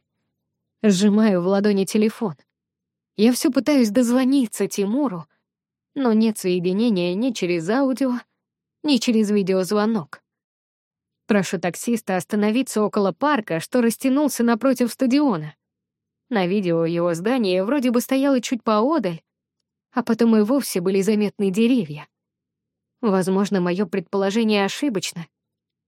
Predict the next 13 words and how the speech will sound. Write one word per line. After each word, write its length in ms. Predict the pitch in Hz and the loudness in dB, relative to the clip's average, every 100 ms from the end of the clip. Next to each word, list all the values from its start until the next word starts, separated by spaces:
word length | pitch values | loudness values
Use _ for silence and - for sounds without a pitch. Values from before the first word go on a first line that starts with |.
| _ _ | _ _
но 160 | 226 226 | 4 6
мне 180 | 220 214 | 4 2
кажется, 520 | - 302 202 - 208 | 0 -2 -2 -4 -6
что 220 | - 208 | -2 -4
Горин 380 | 214 294 220 202 | 0 0 2 2
где-то 360 | 214 254 277 | 0 0 -2
там. 400 | - 330 214 196 - _ _ _ _ _ _ _ - | -4 -4 -6 -8 -14 _ _ _ _ _ _ _ -20
Стоянка 560 | - 220 196 190 180 | -2 0 2 -2 -4
перед 320 | 165 175 170 | -4 -4 -4
парком — 420 | - 240 226 165 156 _ _ _ _ | -4 -6 -6 -10 -12 _ _ _ _
освещенная 680 | 196 - 247 - 330 285 247 | -2 2 0 2 4 6 6
неяркими 580 | 240 247 247 262 - 202 | 8 8 6 2 0 0
фонарями, 720 | 180 190 180 214 285 165 151 | 0 -2 0 0 0 -4 -10